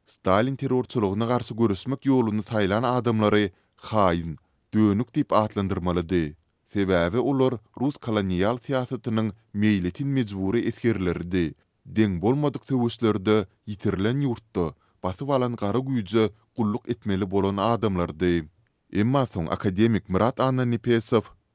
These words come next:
özüniň taryhy hakykaty ýoýundygyny boýun aldy. Ömrü tamam bolmanka öz halkynyň öňündäki alymlyk borjyny haklamagy çalyşdy diýip, onuň Sowet edebiýaty jurnalynda çap edilen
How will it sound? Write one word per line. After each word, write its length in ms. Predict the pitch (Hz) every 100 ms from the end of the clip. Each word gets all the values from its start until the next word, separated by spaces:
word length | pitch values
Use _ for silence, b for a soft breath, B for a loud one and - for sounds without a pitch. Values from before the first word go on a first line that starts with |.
| -
özüniň 400 | 113 107 101 98
taryhy 440 | - 98 92 85 110
hakykaty 480 | 139 - 143 123 123
ýoýundygyny 720 | 113 117 101 104 110 117 113
boýun 320 | 98 113 92
aldy. 440 | 87 85 85 82 73 _ _ _ _
Ömrü 300 | 110 95 117
tamam 460 | - 117 113 123 95
bolmanka 680 | 110 135 131 110 92 80 71 _ _
öz 180 | 123 147
halkynyň 420 | 131 131 131 127 117
öňündäki 540 | 120 107 98 95 -
alymlyk 560 | - 113 101 87 110 -
borjyny 420 | 139 117 95 95
haklamagy 640 | 98 120 - 104 95 82 90
çalyşdy 460 | - 101 90 - 123
diýip, 180 | 135 - _ _ _
onuň 300 | 104 104 87
Sowet 380 | - 90 127 127
edebiýaty 520 | 131 131 117 98 - 123
jurnalynda 560 | 123 123 117 107 107
çap 280 | 101 139 131
edilen 360 | 117 110 110